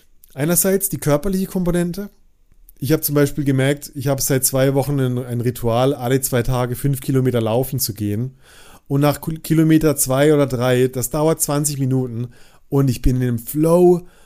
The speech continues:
ich fühle mich mega geil, ich komme verschwitzt nach Hause, ich dusche kalt and boy, ich bin bereit für Sex. Der zweite Grund ist,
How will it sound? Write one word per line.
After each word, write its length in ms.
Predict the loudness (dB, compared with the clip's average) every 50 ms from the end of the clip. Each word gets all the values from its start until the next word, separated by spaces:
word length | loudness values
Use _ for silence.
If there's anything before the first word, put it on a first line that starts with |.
| _ _ _ _ -20 -14 _
ich 160 | -8 -6 -6
fühle 260 | -2 2 4 4 4
mich 160 | 4 2 0 0
mega 460 | 0 2 4 4 4 4 4 2 2
geil, 480 | 2 2 0 2 2 2 2 0 -2 -6 -14 _ _ _
ich 140 | -12 -10 -6
komme 220 | -4 -2 -2 -2
verschwitzt 440 | -2 -4 -6 -4 -4 -4 -4 -2 -4
nach 160 | -4 -4 -2
Hause, 380 | 0 0 2 2 0 0 -2 -4
ich 200 | -4 -4 -6 -4
dusche 320 | -2 0 0 0 -2 -6
kalt 500 | -6 -4 0 0 2 2 2 0 -2 -4 -8 -14 -18 -20 -20 -20 -20 -20 -20 _ -20 -14 -8 -4
and 320 | -2 -2 -2 -4 -2 2
boy, 460 | 4 6 6 6 8 6 6 6 4 0 -8 -20 -20 -20 -20 -20 _ -20 -20 -20 -4 0
ich 220 | 2 2 2 2
bin 220 | 2 2 2 2
bereit 360 | 0 0 -2 -2 -4 -4 -4 -6
für 160 | -8 -8 -6
Sex. 600 | -4 -4 -4 -4 -6 -6 -6 -6 -6 -8 -10 -14 -20 -20 _ _ _ _ _ _ _ _ _ _ _ _ _ -20 -20 -20 -20 -20 -20 -20 -20 -20 -20 -14 -12
Der 100 | -6 -4
zweite 380 | -2 0 2 2 4 2 2 0
Grund 360 | 0 4 4 4 4 4 0
ist, 360 | 0 0 0 0 -2 -4 _